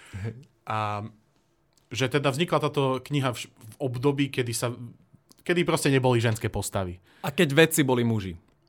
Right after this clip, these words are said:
Speaker 2: Áno,
Speaker 1: A
Speaker 2: hej, a keď je to
Speaker 1: starostovia
Speaker 2: takto
Speaker 1: boli
Speaker 2: všetko
Speaker 1: muži.
Speaker 2: a všetko je to takto vnímané, hej? Tá si-, silný vplyv toho, toho, tej doby, ktorej to vzniklo. Čiže to, že tam boli povymieňané postavy za, za, m-, m-, muži za ženy, hej.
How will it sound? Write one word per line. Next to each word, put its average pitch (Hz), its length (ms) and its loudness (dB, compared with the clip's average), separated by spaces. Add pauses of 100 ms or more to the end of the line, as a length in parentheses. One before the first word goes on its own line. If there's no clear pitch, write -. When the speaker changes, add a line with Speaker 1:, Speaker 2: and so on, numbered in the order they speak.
(160)
Speaker 2:
Áno, 127 260 2
Speaker 1:
A 95 100 0
Speaker 2:
hej, 131 120 2
a 139 100 6
keď 151 80 6
je 147 80 6
to 147 80 2
Speaker 1:
starostovia 156 100 8
Speaker 2:
takto 139 120 6
Speaker 1:
boli 135 100 6
Speaker 2:
všetko 131 160 4
Speaker 1:
muži. 113 200 2
Speaker 2:
a 98 120 -10
všetko - 240 -8
je 131 80 -2
to 127 80 -6
takto 127 240 -4
vnímané, 113 480 -4
hej? 117 200 -4 (280)
Tá - 120 -8 (360)
si-, 113 240 -6
silný 135 380 2
vplyv 127 300 -2
toho, 117 200 0 (220)
toho, 110 400 -4 (400)
tej 120 160 -2
doby, 120 260 2
ktorej 110 260 -6
to 110 100 -8
vzniklo. 98 420 -10 (720)
Čiže 135 420 2 (280)
to, 156 140 -2
že 160 120 2
tam 147 160 2
boli 135 200 2
povymieňané 120 640 -4
postavy 110 500 -6
za, 98 360 -10 (340)
za, 104 260 -10
m-, 104 120 -10
m-, 113 540 -12
muži 117 420 -4
za 107 140 -4
ženy, 113 340 -4
hej. 110 180 -6